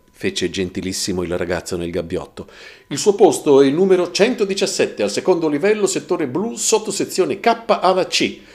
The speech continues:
Eh, comunque non si preoccupi, c'è tutto scritto sulla sua tesserina magnetica. Ecco, una firma qua, per piacere."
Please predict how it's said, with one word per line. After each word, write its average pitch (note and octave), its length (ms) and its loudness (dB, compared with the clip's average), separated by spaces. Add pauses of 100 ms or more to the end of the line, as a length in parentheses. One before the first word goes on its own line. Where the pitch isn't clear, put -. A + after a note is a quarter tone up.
(140)
Eh, C3 200 0
comunque G3 360 2
non F#3+ 120 2
si F#3 140 0
preoccupi, G2+ 480 -2
c'è - 160 -6
tutto F#3+ 240 -6
scritto G#3 380 -4
sulla C#3 240 -2
sua D#3+ 220 -4
tesserina D3+ 480 -2
magnetica. B2+ 600 -4
Ecco, - 320 -2
una D3 220 -4
firma D#3+ 320 -2
qua, G2+ 240 0
per G2 140 -4
piacere." F#2 540 -6